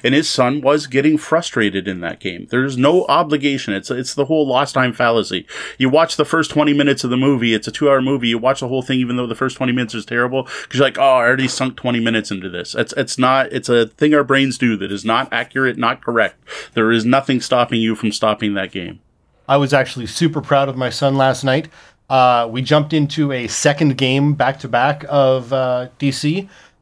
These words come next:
Speaker 2: Uh, and we were about, you know, four or five hands in, and he said, "You know what? I think one game a night is enough for me. Can we do-, can we be done now?" And I said, "Absolutely." And we packed it away right then. And it was great.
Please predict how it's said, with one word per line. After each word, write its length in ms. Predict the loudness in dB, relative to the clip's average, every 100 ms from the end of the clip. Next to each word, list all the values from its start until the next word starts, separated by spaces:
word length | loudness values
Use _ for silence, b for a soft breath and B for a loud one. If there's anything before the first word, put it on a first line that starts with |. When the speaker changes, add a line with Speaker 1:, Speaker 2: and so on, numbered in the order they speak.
| _ _ 0
Speaker 2:
Uh, 260 | 2 2
and 140 | 2 0
we 100 | 2
were 200 | 2 4
about, 420 | 4 4 2 -4 -2
you 80 |
know, 160 | 2 2
four 240 | 2 2
or 40 | 4
five 260 | 4 2
hands 340 | 0 -2 -2 -2
in, 240 | -2 -2
and 160 | -4 -2
he 100 | -2
said, 420 | 2 2 2 -6 _
"You 80 | -2
know 100 | 2
what? 260 | 4 2 -4 _ _ _ _ _ _ _ -4
I 80 | -2
think 260 | -2 -4
one 220 | 0 0 2
game 200 | 0 2
a 60 |
night 220 | 2 4
is 100 | 2
enough 260 | 2 2 2
for 80 | -4
me. 260 | -6 -10 -16 _ _ _ _ _ _ -4
Can 80 | 0
we 100 | 2
do-, 200 | 2 2
can 120 | 0
we 80 | 0
be 120 | 2
done 180 | 2 4
now?" 320 | 2 2 -2 _ -6
And 100 | -4
I 40 |
said, 160 | -2 -2
"Absolutely." 540 | -4 -6 -8 -8 -8
And 60 | -6
we 60 |
packed 260 | -4 -4 -4
it 60 |
away 160 | -4 -2
right 160 | -2 -4
then. 220 | -8 -10 _ _ _ _ -6
And 280 | -4 -2 -2
it 80 | -2
was 160 | 2
great. 260 | 2 2